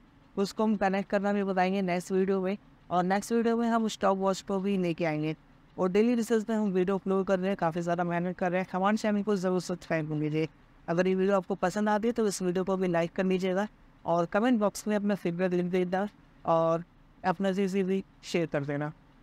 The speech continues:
तो जैसे कि आप देख सकते हैं, ये हमारा अब डाउनलोड हो चुका है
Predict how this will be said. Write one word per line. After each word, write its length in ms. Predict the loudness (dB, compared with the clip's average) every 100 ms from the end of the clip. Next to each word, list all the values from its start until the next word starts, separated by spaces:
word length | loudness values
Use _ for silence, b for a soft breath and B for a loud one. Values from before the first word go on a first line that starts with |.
| -20 -20 -8 0
तो 200 | 2 4
जैसे 300 | 0 0 2
कि 60 |
आप 120 | 2
देख 260 | 2 0 0
सकते 340 | -2 -4 -2
हैं, 180 | 0 2
ये 260 | 2 2 2
हमारा 460 | 0 0 0 2
अब 140 | 0 0
डाउनलोड 440 | 0 0 0 0 0
हो 100 | -2
चुका 260 | -2 -2
है 120 | -2